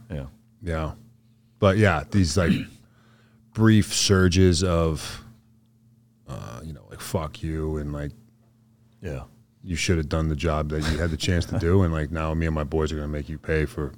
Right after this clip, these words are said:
Speaker 2: your
Speaker 1: Yeah.
Speaker 2: mistake."
Speaker 1: Yeah. Um, any, uh, strange reception from the, especially the, the tier one Afghan unit in seeing you? Were there any, like, "The fuck," you know, type of reactions from any of those guys?
Speaker 2: Yeah, I mean, that was the reaction from all of 'em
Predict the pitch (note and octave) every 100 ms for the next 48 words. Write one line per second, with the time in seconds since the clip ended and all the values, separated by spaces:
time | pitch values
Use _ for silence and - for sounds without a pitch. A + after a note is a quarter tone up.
0 | - _ E2+ D2 C2+ - D#2 D#2 - -
1 | - D#2 C2 - _ - - _ _ -
2 | G#2 F2+ E2 D#2+ - - _ - - -
3 | A#2+ C3 G#2+ G2 F2+ F2 F2 E2+ - -
4 | F#2+ G2 E2 D#2 - F2+ - - D2+ -
5 | E2+ D#2 D#2 D#2 D#2 D2+ D2 D2 - _
6 | _ _ _ _ - - G2+ - F#2 D#2+
7 | D#2 D#2 - D#2+ D#2+ D#2+ D#2 D2+ D#2 D#2
8 | - F2+ D2+ D#2 D2+ D2+ D2 - E2 D2+
9 | - F2 E2 D#2+ D#2 D#2 D#2 D#2 - _
10 | _ _ _ E2+ E2 E2+ E2 C#2 C#2 -
11 | C2+ - G2+ B2 - - - - G2 E2+
12 | - F2+ F2 E2+ - F2+ E2+ E2+ F2+ F#2+
13 | E2+ - F2+ F2+ F2+ F#2 G2 G2 G2 G2+
14 | F2 E2+ F2 F2 D#2+ F2+ F2 E2 D#2 E2
15 | E2 F#2+ D2+ D2+ C#2+